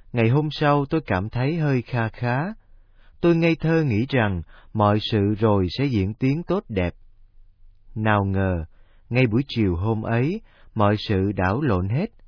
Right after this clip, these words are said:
Tình trạng sức khỏe trở nên tồi tệ. Y tá trực nơi phòng hồi sinh phải cho tôi hít thở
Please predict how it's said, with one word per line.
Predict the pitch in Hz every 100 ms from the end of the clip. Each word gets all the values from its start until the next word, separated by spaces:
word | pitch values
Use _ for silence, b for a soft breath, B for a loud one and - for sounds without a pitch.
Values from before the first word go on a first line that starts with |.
| - - - - - - - - -
Tình | 123 110
trạng | 110 98 107
sức | 220 -
khỏe | 117 95 123 -
trở | 107 131
nên | 160 160
tồi | 151 113 95 87
tệ. | 92 87 90 90 - - - - - - -
Y | 131 120
tá | 127 131 196
trực | - 113
nơi | 135 151 139
phòng | 117 101
hồi | 107 98
sinh | 87 135 127 123 b b -
phải | 120 -
cho | 156 -
tôi | 147 143
hít | 147 226 -
thở | 98